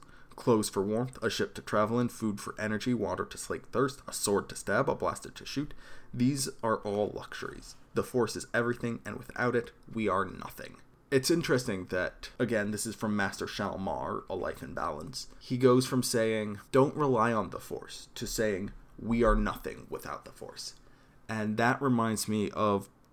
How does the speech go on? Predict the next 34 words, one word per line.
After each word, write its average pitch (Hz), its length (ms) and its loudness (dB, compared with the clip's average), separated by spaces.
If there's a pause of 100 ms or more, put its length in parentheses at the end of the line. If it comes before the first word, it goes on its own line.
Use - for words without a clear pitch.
(240)
the 107 100 -2
quote 101 220 4
from 92 140 -2
the - 60 -8
Spider-Man 101 460 0
movies 92 360 0
in 87 100 -6
the 85 120 -6
M 80 160 -8
C - 180 -2
U, 101 340 2 (640)
"If 110 300 -2
you're 117 220 2
nothing 104 360 2
without 95 320 -2
the 78 80 -8
suit, - 420 -4 (160)
you 107 260 -4
shouldn't 101 320 -4 (180)
have - 180 -4
it." - 280 -18 (420)
If - 120 -6
the 117 100 0
Jedi 107 440 0
are 104 120 4
nothing 101 440 0
without 95 320 -2
the - 60 -12
Force, - 500 -4 (480)
they 120 120 2
probably 117 520 0
shouldn't - 280 -6
have - 280 -4
it. - 280 -18